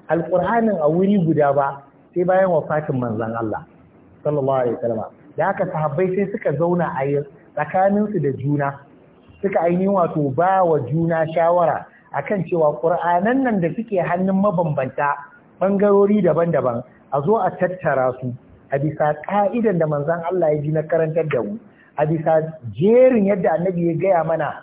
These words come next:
surorin, mu mai da shi littafi guda saboda gudun kada a samu matsala nan gaba. Yana iya salwanta a hannun wani, a nemi wannan gaba a rasa shi. Wani da ake ganin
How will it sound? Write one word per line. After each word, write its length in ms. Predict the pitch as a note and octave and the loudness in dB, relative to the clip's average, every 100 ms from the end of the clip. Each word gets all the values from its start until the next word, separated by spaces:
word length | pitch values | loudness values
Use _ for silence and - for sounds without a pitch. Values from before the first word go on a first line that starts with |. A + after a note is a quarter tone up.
| - _ _ - | -20 _ _ -2
surorin, 720 | F#3+ G3 G3+ G3 G3 F#3+ G3 - - _ - | 2 4 6 6 6 4 0 -6 -18 _ -10
mu 100 | C3+ | -2
mai 220 | D3+ F#3+ G#3 | 0 2 2
da 100 | E3+ | 0
shi 200 | E3+ E3 E3+ | 0 -2 -2
littafi 380 | E3+ E3+ E3+ C3 | 2 2 2 -4
guda 400 | A#2 B2 G#3 A3+ - - - - _ | 0 2 2 0 -10 -16 -20 -20 _
saboda 300 | F#3 F#3 D#3 C#3+ | -2 0 2 2
gudun 320 | F3 F3 D3 | 2 2 0
kada 220 | F3+ F#3 | 0 0
a 140 | C#3 - | -2 -2
samu 200 | C3 D3 | -2 0
matsala 360 | D3+ D3+ D3+ | 0 0 0
nan 200 | B2+ A#2+ | -2 -2
gaba. 280 | G2+ F#2 - - - - _ - - - _ _ _ - _ - | -4 -6 -10 -14 -20 -20 _ -20 -20 -20 _ _ _ -20 _ -6
Yana 360 | C#3+ F#3 E3+ - | -2 2 2 2
iya 140 | F3+ D#3+ | 0 2
salwanta 460 | C#3+ C3+ D#3 - F#3 | 0 2 2 2 0
a 140 | C#3+ C3+ F3+ | -2 -2 0
hannun 220 | G3+ G#3 | 2 2
wani, 440 | G#3 G#3 G#3 - - - | 2 2 0 -2 -14 -10
a 100 | C#3 D3+ | -4 0
nemi 180 | D#3+ | 0
wannan 480 | E3+ G3 G3+ E3 E3 | 0 2 2 2 0
gaba 180 | F3 D#3+ | 0 0
a 180 | B2+ B2+ | -2 -2
rasa 280 | C#3 - A2 | -2 -2 -6
shi. 280 | - - - - - - - | -8 -16 -18 -20 -20 -20 0
Wani 260 | E3 A3 | 2 4
da 120 | A3 F#3 | 2 2
ake 240 | G3+ G3+ | 2 0
ganin 320 | D#3+ F#3 F#3+ | 2 2 2